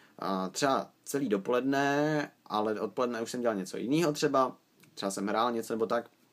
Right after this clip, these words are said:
Že, a že jo, když jsem byl nemocný, tak jsem na to měl čas. Nebo aspoň hlavně, až mě bylo trošku líp, aspoň tak už jsem na tom začal dělat hned, aspoň trošku jsem na tom chtěl každý den udělat, abych, aby to nebylo, že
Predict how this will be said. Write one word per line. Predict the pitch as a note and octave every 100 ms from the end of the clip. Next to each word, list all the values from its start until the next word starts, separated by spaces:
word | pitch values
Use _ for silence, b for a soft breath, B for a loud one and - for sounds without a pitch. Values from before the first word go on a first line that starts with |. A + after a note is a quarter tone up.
| b b b b b b b -
Že, | A#2+ G#2
a | A2
že | B2
jo, | B2
když | B2+
jsem | D3
byl | C#3
nemocný, | A#2+ A2+ B2
tak | A2+
jsem | A#2+
na | A#2+
to | A#2+
měl | A2+
čas. | G2 A2 - _ _ _ _ _ _ _ _ - - b b -
Nebo | G2+
aspoň | G2+ A#2 A#2+
hlavně, | A2+ A2 A#2 -
až | - - -
mě | A2+
bylo | A#2+ A#2
trošku | A#2 -
líp, | A2+ A2+
aspoň | A2+ A#2+ A2
tak | G#2+
už | G#2 -
jsem | - G#2
na | G2+
tom | A2 A2 G#2
začal | G#2 G#2 G2
dělat | G#2+ B2
hned, | C3 B2 -
aspoň | G#2+ - A2+ G2
trošku | - D#3+ -
jsem | C3 B2
na |
tom | A2 A#2
chtěl | B2+
každý | A#2 A#2 A#2+
den | A#2+
udělat, | A2+ A2+ G#2+
abych, | A2 G#2 - B B B -
aby | C3
to | C#3
nebylo, | B2+ B2+
že | B2 B2+ A#2+ A#2